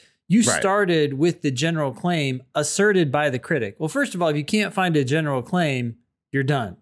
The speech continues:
Speaker 1: There was no general claim being made. We're done. We're moving on to the next answer.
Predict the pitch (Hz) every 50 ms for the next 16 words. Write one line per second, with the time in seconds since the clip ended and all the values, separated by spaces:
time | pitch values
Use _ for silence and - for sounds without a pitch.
0 | _ - 139 147 139 147 160 165 143 160 165 170 165 151 - - 160 170 170 160
1 | 160 165 160 156 151 156 170 196 208 196 - _ _ - 135 147 143 131 147 131
2 | 117 104 92 - _ - 135 139 147 156 147 156 147 139 135 131 123 123 123 123
3 | 120 113 - 131 113 107 - 95 -